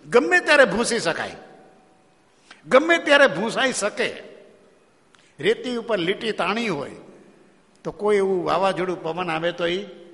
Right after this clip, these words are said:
ભૂંસાઈ જાય. એમ તારું સંસાર ચક્રનું પરિભ્રમણ ભૂંસાઈ જશે. પરિત સંસારી થવાનો માર્ગ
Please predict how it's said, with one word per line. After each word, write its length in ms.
ભૂંસાઈ 300
જાય. 160
એમ 140
તારું 340
સંસાર 440
ચક્રનું 520
પરિભ્રમણ 480
ભૂંસાઈ 380
જશે. 320
પરિત 300
સંસારી 480
થવાનો 400
માર્ગ 400